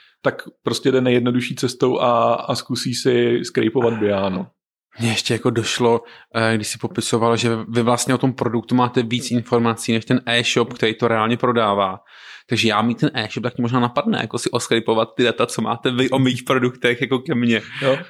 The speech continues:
Speaker 1: my čas od času přemýšlíme, že bychom udělali spin-off a začali ty data třeba prodávat.
Speaker 2: To by bylo skvělý,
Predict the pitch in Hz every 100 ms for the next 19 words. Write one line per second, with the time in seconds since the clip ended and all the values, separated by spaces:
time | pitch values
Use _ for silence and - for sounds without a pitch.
0 | - 131 131 131 - 131 139 139 123 156
1 | 147 123 123 135 131 127 120 120 131 123
2 | 123 120 147 - 139 110 117 151 - _
3 | _ - 127 123 117 123 123 131 117 117
4 | - 120 120 110 127 139 107 101 147 147
5 | 147 135 - - 214 240 190